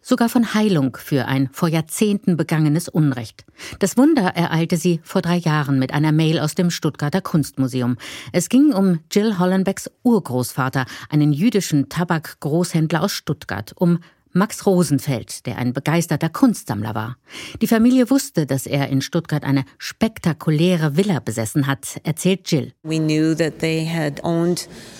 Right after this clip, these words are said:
Speaker 2: a very spectacular villa here in Stuttgart.
Speaker 1: Sie erinnert
Speaker 2: We had
Speaker 1: sich an
Speaker 2: pictures of
Speaker 1: Fotos
Speaker 2: it.
Speaker 1: mit
Speaker 2: My
Speaker 1: Max'
Speaker 2: grandfather
Speaker 1: Sohn,
Speaker 2: Paul
Speaker 1: mit
Speaker 2: was a
Speaker 1: Paul,
Speaker 2: child
Speaker 1: ihrem
Speaker 2: in the villa.
Speaker 1: Großvater, wie
Speaker 2: And
Speaker 1: der
Speaker 2: so
Speaker 1: als
Speaker 2: I
Speaker 1: kleiner
Speaker 2: heard
Speaker 1: Junge in der Villa
Speaker 2: stories
Speaker 1: steht.
Speaker 2: growing up.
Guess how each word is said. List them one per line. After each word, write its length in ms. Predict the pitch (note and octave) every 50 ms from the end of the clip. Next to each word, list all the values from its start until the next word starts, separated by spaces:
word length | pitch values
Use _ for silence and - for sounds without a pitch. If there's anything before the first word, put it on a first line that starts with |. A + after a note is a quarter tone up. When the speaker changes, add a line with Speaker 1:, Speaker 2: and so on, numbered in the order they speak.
| - - -
Speaker 2:
a 80 | D#3+
very 240 | D#3+ F3 E3+ E3+ E3+
spectacular 760 | - - - E3 - F3+ D#3+ D3+ - - E3+ F3 E3+ D#3 D3
villa 380 | E3 D#3+ D#3+ E3 D#3+ E3 E3
here 240 | E3 E3+ F3 E3 E3
in 80 | E3 D#3+
Stuttgart. 720 | - - - F3+ E3+ - - E3+ E3+ E3+ E3+ F3 E3+ - F3
Speaker 1:
Sie 160 | F#3+ A#3 -
erinnert 360 | - A3 - B3+ C#4 D4+ D4
Speaker 2:
We 0 |
had 40 | -
Speaker 1:
sich 160 | - - -
an 80 | F#3 F3+
Speaker 2:
pictures 160 | - - -
of 80 | G3+
Speaker 1:
Fotos 460 | G3 - - B3+ C4+ C4+ - - - A3+
Speaker 2:
it. 60 | A3
Speaker 1:
mit 320 | G#3+ E3 D#3+ D#3 - - -
Speaker 2:
My 100 | E3 E3
Speaker 1:
Max' 240 | F3 E3 - -
Speaker 2:
grandfather 180 | - D#3 - F3+
Speaker 1:
Sohn, 280 | E3 G3 F#3+ E3+ C#3+ B2+
Speaker 2:
Paul 140 | A#2+ A2+
Speaker 1:
mit 100 | A2+ A#2+
Speaker 2:
was 100 | E3+ F3
a 280 | - - - - - E3 F3
Speaker 1:
Paul, 300 | G3+ G3 G3+ G3 E3 C#3+
Speaker 2:
child 160 | C3 - C3
Speaker 1:
ihrem 120 | B2 A#2+
Speaker 2:
in 60 | C3 C#3
the 60 | D#3
villa. 100 | D#3 C#3+
Speaker 1:
Großvater, 580 | F#3 G3+ G#3 G3+ - - F3 D3+ D3+ D#3 C#3 - - - - - -
wie 60 | -
Speaker 2:
And 80 | G#3 G#3+
Speaker 1:
der 60 | A#3
Speaker 2:
so 60 | G#3 -
Speaker 1:
als 100 | D3+ D3+
Speaker 2:
I 40 |
Speaker 1:
kleiner 360 | D#3 D#3 A3+ A#3 C4+ C#4+ C4 G#3+
Speaker 2:
heard 120 | F#3 F3
Speaker 1:
Junge 200 | F#3 G3+ G#3 G#3
in 60 | F3+ G3
der 180 | G#3 F#3+ F3+
Villa 240 | G3+ F#3+ D#3+ C3+ C3+
Speaker 2:
stories 80 | - -
Speaker 1:
steht. 260 | - D#3+ C3+ C3 -
Speaker 2:
growing 380 | E3 E3 D3+ D3+ D#3 D3+ E3+
up. 240 | G3+ G#3 F3 G3+ G#3